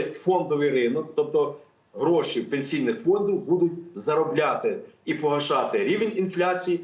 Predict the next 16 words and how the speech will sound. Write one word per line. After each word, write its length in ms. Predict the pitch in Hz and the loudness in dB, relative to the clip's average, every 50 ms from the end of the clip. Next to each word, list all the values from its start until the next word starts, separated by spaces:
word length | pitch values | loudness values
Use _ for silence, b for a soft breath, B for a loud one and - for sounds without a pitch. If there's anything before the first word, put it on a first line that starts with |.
| - - - _ | -8 -16 -10 _
і 100 | 180 165 | -2 -2
ще 680 | 160 - - - - _ - - 170 175 175 - - - 117 117 | -2 -2 -4 -6 -6 _ -2 0 0 0 0 -2 -4 -6 -4 -2
люди 240 | 139 175 160 151 131 - - | 0 0 0 0 -2 -2 -2
матимуть 460 | 113 127 123 - 135 131 127 127 123 - - - _ | 0 0 0 0 0 0 -2 -2 -4 -6 -12 -8 _
прибутки. 500 | - 143 - 202 190 175 - - - - - _ | -2 -2 0 0 -2 -4 -6 -8 -14 -20 -8 _
Насправді 460 | - 180 180 - 196 220 220 185 151 139 | -2 0 0 2 0 2 2 0 0 -2
це 180 | - - 165 | 0 0 0
майбутнє. 520 | 143 143 135 123 123 127 131 123 - 170 180 180 B B B B _ - | 2 2 0 0 0 0 -2 -2 -2 -4 -4 -4 B B B B _ -2
В 20 | |
багатьох 400 | 123 175 185 180 - 220 190 - | 0 2 2 2 2 2 2 2
державах 480 | 151 156 147 151 156 151 147 139 - 139 | 0 0 0 0 0 2 2 0 0 -2
воно 200 | 143 143 143 - | -2 -2 -2 0
працює, 480 | - 131 120 - - 208 220 214 196 - | 0 -2 -2 0 0 0 2 2 2 2
але 200 | 165 170 160 151 | 0 2 2 2
працює 520 | - - 147 143 131 - - 214 220 202 190 | 0 0 -2 -2 -2 -4 -4 -2 0 0 0
паралельно 760 | - - 147 143 127 123 139 165 175 175 170 170 165 156 | 0 0 0 0 2 2 2 0 0 0 0 -2 -2 -4